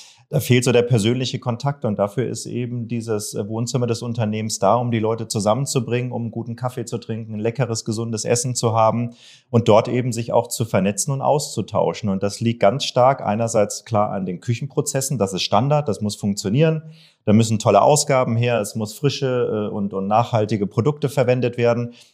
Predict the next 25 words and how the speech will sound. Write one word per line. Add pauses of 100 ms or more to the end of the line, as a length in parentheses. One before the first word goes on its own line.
(140)
Aber
die
Sitzbereiche,
und
da
rede
ich
eben
auch
über
Akustik,
über
Beleuchtung, (280)
über
verschiedene
Zonierungen,
das
ist
das
A
und
O
einer
guten
Gastronomie,